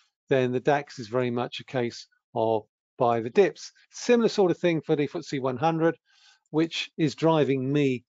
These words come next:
to distraction because I think it should be an awful lot higher, um, you know, around about seven thousand one hundred, seven thousand two hundred.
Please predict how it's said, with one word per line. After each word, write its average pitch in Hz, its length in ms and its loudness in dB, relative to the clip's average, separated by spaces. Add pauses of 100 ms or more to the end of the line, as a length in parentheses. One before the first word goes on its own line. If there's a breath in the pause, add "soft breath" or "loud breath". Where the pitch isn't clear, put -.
(160)
to 131 100 -2
distraction 151 720 -4
because 143 260 -2
I 151 100 4
think 147 300 -4
it 147 80 -8
should - 220 -2
be 127 100 2
an 123 120 -2
awful 170 360 4
lot 123 180 4
higher, 135 340 0 (580 soft breath)
um, 139 380 0 (260)
you 156 160 -2
know, 123 100 0
around 139 300 0
about 139 240 -2
seven 135 260 -2
thousand 135 400 -2
one 131 140 -4
hundred, 131 240 -6
seven 131 260 -4
thousand 123 320 -2
two 131 220 -2
hundred. 147 260 -2